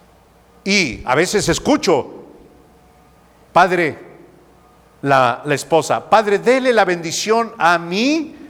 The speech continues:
esposo, porque es buen padre". Y luego algunas mamás, algunas mamás o algunas esposas, si quieren un poquito así como con pena, pero dicen, "Aunque no es buen esposo, <laughs> aunque no es buen esposo, pero es buen,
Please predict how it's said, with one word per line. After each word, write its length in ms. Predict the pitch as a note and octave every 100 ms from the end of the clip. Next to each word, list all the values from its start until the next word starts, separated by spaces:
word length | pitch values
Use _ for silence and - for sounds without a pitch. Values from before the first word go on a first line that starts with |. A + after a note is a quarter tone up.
| -
esposo, 800 | D#3+ D3 - - G#3+ A3+ G3+ D#3
porque 300 | D3+ D3+ -
es 120 | A#3+ F#3
buen 260 | C4 B3+
padre". 520 | C4 B3 G3 F3 A#2 - - - -
Y 40 | C#3
luego 160 | D3+
algunas 360 | D#3 D#3 D#3+ D3
mamás, 360 | C3+ D3+ E3 - -
algunas 400 | C#3 C#3+ D#3+ D3
mamás 340 | C3 B2 C#3+ D#3
o 60 |
algunas 340 | C3+ D3+ D3+ -
esposas, 640 | C#3 - D3 - F3+ - - - _ _
si 180 | - B2+
quieren 340 | - D3+ D3+
un 120 | D3
poquito 320 | D3 D3 D3+ B2+
así 160 | C#3
como 280 | C#3 C#3 A#2+
con 180 | C3 A2+
pena, 260 | D#3+ E3
pero 100 | D#3+
dicen, 200 | D3+ B2+ - -
"Aunque 260 | G3+ A#3 D4
no 120 | E4
es 100 | D4
buen 220 | A#3 C4
esposo, 640 | A#3 - - D3 - G2+ - - - -
<laughs> 60 | G3+ - G#3 - F3 - -
aunque 260 | - G3 B3
no 80 | D#4
es 120 | C#4
buen 180 | C#4 B3
esposo, 580 | - A3 F#3+ E3 - -
pero 160 | E3 D#3+
es 180 | F#3
buen, 340 | D#3 G#3+ D4